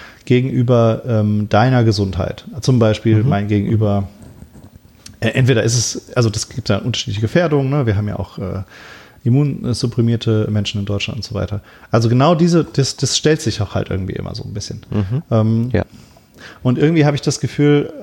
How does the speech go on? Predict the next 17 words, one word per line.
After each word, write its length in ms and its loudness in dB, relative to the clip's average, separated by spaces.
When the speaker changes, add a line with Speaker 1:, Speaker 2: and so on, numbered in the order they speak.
Speaker 1:
vielleicht, 580 2
also 240 2
wir 120 4
sind 100 2
immer 120 0
noch 100 -2
dabei, 200 2
meine 220 2
Frage 320 4
zu 120 -8
präzisieren, 640 2
<laughs> 20 0
habe 100 4
ich 80 0
das 180 0
Gefühl, 340 0
ja. 180 0